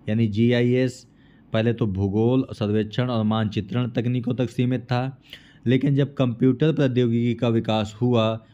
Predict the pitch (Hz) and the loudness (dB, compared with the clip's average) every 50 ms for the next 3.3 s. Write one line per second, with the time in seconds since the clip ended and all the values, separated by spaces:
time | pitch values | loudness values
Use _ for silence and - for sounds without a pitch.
0 | - _ - 120 123 139 135 131 - - 123 117 - 117 110 110 110 - - - | -20 _ -8 -4 -2 -2 -2 -2 -2 -2 -2 -2 -2 -2 -4 -4 -4 -6 -6 -2
1 | 131 123 127 127 123 143 147 139 - 131 120 107 104 110 110 107 107 104 104 104 | 0 2 2 2 2 2 0 0 0 0 -2 0 0 0 0 2 2 2 0 0
2 | 101 104 - 107 104 101 95 - 101 98 92 90 92 113 151 151 113 98 90 - | -2 -2 -2 -2 -2 -2 -2 -2 -2 -4 -4 -4 -2 0 0 0 0 -2 -2 -2
3 | 120 151 202 202 - | -4 -4 -4 -6 -10